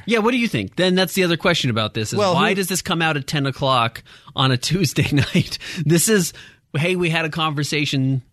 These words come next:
Speaker 1: last night," or, "We're having a conversation today, and we're trying to make sure that this story is out there to create," a word that we used a lot last week, "leverage for one side or the other."
Speaker 2: Well, the longer this goes, the worse it is for the franchise, obviously.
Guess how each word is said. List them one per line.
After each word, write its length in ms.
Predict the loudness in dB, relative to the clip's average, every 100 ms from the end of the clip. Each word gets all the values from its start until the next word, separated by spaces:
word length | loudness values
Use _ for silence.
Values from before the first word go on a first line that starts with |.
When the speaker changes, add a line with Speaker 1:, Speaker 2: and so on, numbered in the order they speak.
| _ -4
Speaker 1:
last 320 | 0 0 -2
night," 240 | -2 -2
or, 200 | 0 0 2
"We're 80 |
having 240 | 0 0 0
a 80 | 0
conversation 640 | 0 -2 -2 -2 -2 -4
today, 680 | -4 -2 0 2 2 0 -4 _ _ _ -2
and 120 | 2
we're 100 | 2
trying 260 | 2 0
to 60 | 2
make 180 | 2 0
sure 160 | 0
that 140 | 0 0
this 140 | -4
story 340 | -4 -4 -4 -4
is 120 | -2
out 260 | -2 -2 -2
there 260 | 0 0
to 320 | -2 -2 -2 -4 _ _ _ _ -4
create," 440 | 0 2 4 2
a 60 | 2
word 180 | 2
that 80 | 0
we 100 | 0
used 120 | 0 0
a 60 |
lot 200 | 0 0
last 300 | 0 -4 -4
week, 160 | -6 -4
"leverage 480 | -2 0 0 -2 -4
for 140 | -2
one 180 | 0 0
side 220 | 0 -2
or 60 | -4
the 160 | -8
other." 120 | -8 0
Speaker 2:
Well, 200 | 2 2
the 100 | 2
longer 300 | 0 0 0
this 160 | -2
goes, 240 | 0 -2 0
the 80 |
worse 260 | 0 0 0
it 80 | -2
is 140 | -2
for 180 | -2 -6
the 80 | -6
franchise, 540 | -2 -2 -2 -6 -8 -2
obviously. 760 | 0 0 -4 -6 -8 -8 -12